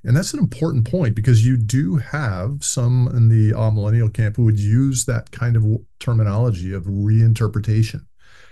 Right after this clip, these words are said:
that the, the New Testament, in effect, ascribes to an Old Testament passage meaning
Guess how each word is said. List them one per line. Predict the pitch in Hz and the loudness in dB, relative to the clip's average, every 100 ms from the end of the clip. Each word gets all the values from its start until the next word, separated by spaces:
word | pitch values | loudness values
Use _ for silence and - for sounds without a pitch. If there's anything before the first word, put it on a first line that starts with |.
| - | -6
that | 120 | -4
the, | 110 107 - | 0 0 2
the | 113 | 2
New | 104 104 131 | 4 4 2
Testament, | 139 123 113 - 107 107 - 123 | 2 -2 -2 0 -2 -2 -6 0
in | 120 | 0
effect, | 110 113 101 95 - - | 0 -2 -4 -6 -10 -4
ascribes | 110 - - - 117 117 120 113 | -2 -2 -6 -4 -4 -2 -2 -2
to | - 127 | -4 -2
an | 110 | 0
Old | 98 120 | 0 -2
Testament | 117 113 107 - 110 - _ _ | -2 -4 -4 -4 -4 -4 _ _
passage | - 110 110 - 98 95 - - - - - | -6 0 0 -2 -8 -10 -14 -20 -20 -20 0
meaning | 113 117 147 165 107 90 98 | 4 6 6 4 2 0 -6